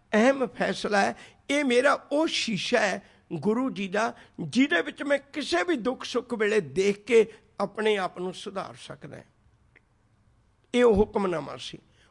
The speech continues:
ਹੁਕਮਨਾਮੇ ਤੋਂ ਬਾਅਦ ਵਿੱਚ ਫਿਰ ਲੜਕੀ ਦੇ ਪਿਤਾ ਨੂੰ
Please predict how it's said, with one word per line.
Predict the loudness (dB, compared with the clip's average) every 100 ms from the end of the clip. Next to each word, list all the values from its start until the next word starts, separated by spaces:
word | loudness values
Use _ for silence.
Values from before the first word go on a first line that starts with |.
| _
ਹੁਕਮਨਾਮੇ | 2 2 0 0 2 0
ਤੋਂ | 0 -4
ਬਾਅਦ | -2 -2 -4
ਵਿੱਚ | -8 -8 -8 -10 _ _ _ _ _ _ _ _ _ _ _ _ _ -20 _ _ _ 2
ਫਿਰ | 4 4
ਲੜਕੀ | 4 0 0 -4 -8 -4
ਦੇ | 0 0
ਪਿਤਾ | 0 -6 -2 0
ਨੂੰ | 0 -2 -6